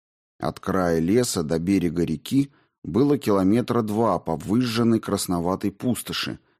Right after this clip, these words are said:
похожей на застывшую лаву. Справа и слева лес подступал к реке, закрывая обзор, и Никита видел лишь каменистый Калинов тракт, пересекающий справа выступ леса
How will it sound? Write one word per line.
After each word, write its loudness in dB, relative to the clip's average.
похожей 0
на 4
застывшую -2
лаву. -4
Справа 0
и 2
слева 2
лес 2
подступал -4
к -8
реке, 0
закрывая -2
обзор, -4
и 0
Никита 0
видел 2
лишь 2
каменистый 2
Калинов 0
тракт, -4
пересекающий 2
справа 0
выступ -4
леса 0